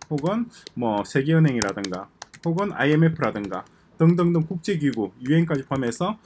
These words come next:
어, 이러한 국제기구들이 국-, 개별 국가에 투사하는 강제력을 미국이 결정할 수 있는 겁니다.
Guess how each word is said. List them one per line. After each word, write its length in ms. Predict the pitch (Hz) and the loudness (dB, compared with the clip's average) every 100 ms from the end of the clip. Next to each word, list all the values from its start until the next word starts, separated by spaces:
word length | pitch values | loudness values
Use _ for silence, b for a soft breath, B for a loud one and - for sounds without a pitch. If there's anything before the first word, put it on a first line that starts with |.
| B B | B B
어, 160 | - 139 | -6 -2
이러한 840 | 160 180 175 175 160 151 147 143 147 _ | -2 0 2 4 4 2 0 -2 -4 _
국제기구들이 1200 | 185 170 214 170 175 165 165 160 147 147 202 214 | -8 -2 -2 0 2 4 4 4 4 2 -2 -4
국-, 220 | - 190 - _ _ _ - | -6 -10 -10 _ _ _ -6
개별 280 | - 135 190 | 2 6 6
국가에 420 | 202 180 190 175 160 | 4 -2 -2 -2 -2
투사하는 640 | 160 160 170 160 160 165 | -4 0 0 2 2 2
강제력을 760 | 131 131 135 170 156 139 127 - B B B - | -2 -4 2 4 6 4 2 0 B B B -2
미국이 420 | 156 202 175 180 | 2 2 2 2
결정할 360 | 170 151 147 131 | 2 2 2 -2
수 100 | 107 | -4
있는 140 | 98 | -8
겁니다. 200 | 92 - | -10 -20